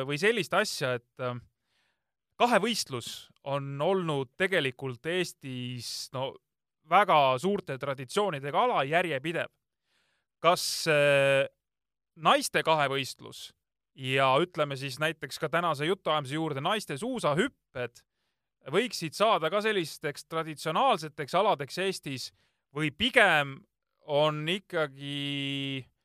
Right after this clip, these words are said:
siin tegemist võib-olla selliste aladega, kus, noh, nii-öelda üksikud tegijad tulevad, loodetavasti püsivad, saavad hea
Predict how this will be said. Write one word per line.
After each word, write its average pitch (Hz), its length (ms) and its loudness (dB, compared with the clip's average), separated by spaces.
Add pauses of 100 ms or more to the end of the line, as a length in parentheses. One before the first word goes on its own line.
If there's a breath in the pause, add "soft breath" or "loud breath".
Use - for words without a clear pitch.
(380)
siin 190 720 -4
tegemist 175 760 0
võib-olla 151 280 -2
selliste 190 420 -2
aladega, 139 1040 2
kus, 147 260 -10 (840)
noh, 147 160 -4
nii-öelda 147 320 2
üksikud 165 520 -6
tegijad 175 480 0
tulevad, 185 600 4 (380)
loodetavasti 165 560 -2
püsivad, 165 560 -2 (240)
saavad 170 520 2
hea 196 180 2